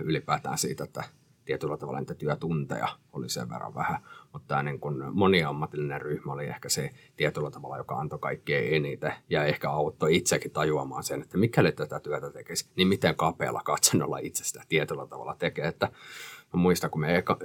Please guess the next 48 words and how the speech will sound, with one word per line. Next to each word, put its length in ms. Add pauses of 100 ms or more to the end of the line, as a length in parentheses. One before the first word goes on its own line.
me 340
sovittiin 420
jo 80
alun 300
perin 300
ennen, 180 (140)
ennen 180
kuin 100
mentiin 460 (120)
näihin, 360 (220)
että 120
me 40
lähdetään 320
täysin 340
puhtaalta 420
pöydältä, 340
että 120
jokainen 300
tekee 220
sen 160
ikään 260
kuin 160
oman 340
näköisesti. 420
Ja 40
sit 160
me 100
katsotaan 420
sen 220
jälkeen, 340
kun 180
me 100
ollaan 320
tehty 400
se, 220 (800)
että 220 (140)
mitä 300
me 120
ollaan 280
kukakin 440
havainnoitu. 680
Meillä 220
oli 120
toki 260
täysin 360
erilaiset 480
asiakkaat 540
jokaisella. 640